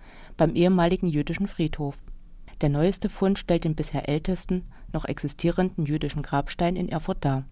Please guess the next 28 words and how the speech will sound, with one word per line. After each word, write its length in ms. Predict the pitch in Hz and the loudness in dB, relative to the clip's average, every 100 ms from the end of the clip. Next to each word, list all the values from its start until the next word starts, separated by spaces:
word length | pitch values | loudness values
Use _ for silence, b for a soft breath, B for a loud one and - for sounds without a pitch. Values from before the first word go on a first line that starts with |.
| b b b | b b b
Er 140 | 147 135 | -2 2
wird 220 | 190 - | 2 2
auf 100 | 160 | -4
das 220 | 147 - | -4 -2
Jahr 200 | 151 165 | 0 0
zwölfhundertneunundfünfzig 1300 | - 147 156 180 175 180 160 143 135 143 147 - 170 | 2 2 2 0 0 0 0 0 -2 -4 -4 -6 -6
datiert. 520 | - 180 - 135 131 - - b b b b | -6 -6 -4 -4 -4 -12 -16 b b b b
Beim 200 | 143 139 | 2 4
Bau 300 | 135 165 208 - | 4 4 2 -4
des 140 | 160 | -6
großen 280 | - 156 151 | -2 -2 -2
Kornspeichers 800 | - 143 175 - 180 175 180 - B B B | -2 -2 -2 0 0 2 -4 -6 B B B
wurden 260 | 165 190 185 | 2 4 0
zum 180 | 147 | -2
Teil 180 | - 135 | -2 -4
Grabsteine 580 | - 143 143 - 165 185 | -2 -2 -2 0 0 0
verbaut. 500 | - - 139 135 - - - - | -2 -2 0 -2 -4 -12 -16 -2
Auch 220 | 160 175 | -2 0
in 120 | 185 | 2
der 120 | 180 - | 2 2
Erfurter 340 | 190 202 202 | 0 0 -2
Stadtmauer 600 | - 170 - 160 147 151 - | 0 0 2 2 2 -2 -2
finden 300 | 143 143 160 | -4 -2 -4
sich 240 | 139 - | -4 -4
Bruchstücke 520 | - 170 - 165 160 | -4 -6 -4 -4 -4
der 140 | 185 202 | -4 -4
Grabsteine. 640 | - 147 - 147 143 143 - - - - - b b - | 0 -2 0 -2 -2 -2 -8 -16 -18 -20 -20 b b 0
Mittelfristig 760 | 175 208 - 214 - 196 - | 2 2 2 0 2 -4 -4